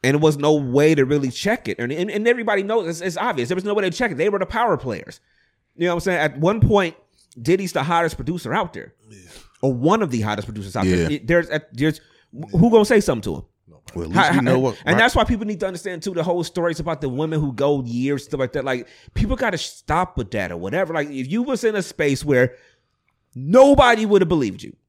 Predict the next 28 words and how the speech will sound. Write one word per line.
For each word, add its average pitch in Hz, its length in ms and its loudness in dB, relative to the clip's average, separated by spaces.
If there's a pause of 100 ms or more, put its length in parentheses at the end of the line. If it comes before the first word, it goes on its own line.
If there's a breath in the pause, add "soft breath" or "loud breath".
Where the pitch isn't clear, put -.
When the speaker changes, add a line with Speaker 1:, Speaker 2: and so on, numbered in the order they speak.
(360)
Speaker 1:
or 196 260 8
even 240 220 2
if 226 80 0
they 202 100 2
would 180 280 4
have, 135 160 2
they 160 120 4
would 170 120 2
have 156 80 4
been 165 60 0
like, 147 140 0
"Oh, 139 100 0
this 147 120 -2
nigga 143 100 -4
got 131 120 0
enough 127 200 -4
money 127 180 -4
to 104 60 -2
hush 131 200 0
it 143 60 -2
up." 117 80 2
He 185 120 0
settled 190 360 -4
that 175 140 -4
cash, 180 220 -2
he 180 80 -6
shit 175 160 -6
in, 143 120 -10